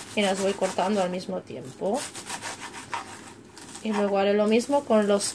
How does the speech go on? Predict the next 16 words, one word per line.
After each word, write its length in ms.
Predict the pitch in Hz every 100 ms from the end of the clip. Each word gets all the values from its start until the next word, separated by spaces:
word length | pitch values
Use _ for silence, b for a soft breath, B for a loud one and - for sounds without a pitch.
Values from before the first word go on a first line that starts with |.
| -
ajos 460 | 208 - 254 - -
tiernos 680 | 220 208 202 202 247 - -
que 40 | 202
tengo 360 | - 185 185
también 280 | 185 160 165 175
preparados. 920 | 170 - 139 147 151 147 - - - - - - - - - - - - - - - - - - - - - - B B B B -
Bueno, 140 | 220
esta 280 | 214 - 220
tabla 540 | 226 285 330 247 294 370 - -
de, 560 | 240 196 202 190 180 175 170 180 - - - - - - - - - - - - B B - -
de 480 | 220 214 202 185 180 -
cortar 680 | 180 185 247 254 240 254 - - -
es 400 | 220 233 233 226
muy 140 | 196
práctica 880 | 190 190 196 - - 214 - 170 302 - - - - - - B B B B -
porque 1400 | 233 233 233 - - 240 220 220 214 214 208 202 196 190